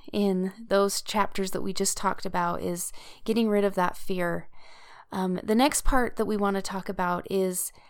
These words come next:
how can we prepare? How can we prepare ourselves now?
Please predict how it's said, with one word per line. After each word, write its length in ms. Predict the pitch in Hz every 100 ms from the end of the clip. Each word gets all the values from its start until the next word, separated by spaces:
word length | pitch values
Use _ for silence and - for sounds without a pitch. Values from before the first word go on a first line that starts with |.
| -
how 340 | - - 233 233
can 220 | 247 214
we 160 | 202
prepare? 640 | 185 - 185 - 160 - - - - - -
How 160 | 233
can 100 | 240
we 100 | 233
prepare 380 | 208 202 202 190
ourselves 500 | 185 - 180 175 -
now? 360 | 170 160 165